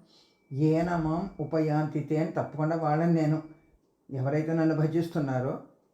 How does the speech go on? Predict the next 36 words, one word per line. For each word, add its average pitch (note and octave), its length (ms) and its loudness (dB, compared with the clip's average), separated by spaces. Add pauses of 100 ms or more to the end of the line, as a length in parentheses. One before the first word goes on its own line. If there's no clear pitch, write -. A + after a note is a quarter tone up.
(340)
ఆ, F3 200 0 (140)
ఆ C3+ 60 0
బుద్ధి C#3+ 580 0
వాడికి C#3+ 300 -2
వచ్చి, - 600 -4
ఇది E3 100 4
నేనే F#3+ 260 2
ఇస్తాను, A3 540 -2 (560)
అదంటే D#3+ 360 0
దానికి A#3 260 0
ఏమిటి? G#3+ 180 0
భక్తి, F#3 380 2
నిష్కామ F#3+ 440 -2
కర్మ, G#3 280 0
ధ్యానం F3+ 380 0
ఇవన్నీ G3 320 -2
వరుసగా G#3+ 360 0
మనం A#3 220 0 (100)
చేసుకుంటే G3+ 640 -2 (240)
తప్పకుండా B2+ 500 -4 (260)
మనలో C3+ 360 0 (160)
ఆయనే C3 460 0 (260)
జ్ఞానదీపాన్ని C3+ 800 0
వెలిగిస్తానని C3+ 680 -2
చెప్పాడు C3+ 380 -4
కదా. C#3 180 -2
అలాంటి C3+ 220 0
బుద్ధి C#3 320 0
మనకే F3 360 2
ఇస్తానని E3+ 420 0
చెప్పడమే E3 280 -2
కదా E3 160 0
ఇప్పుడు E3 180 -2
నేను D3+ 120 0
చెప్పిన D3 320 -4
శ్లోకంలో. C#3 380 -6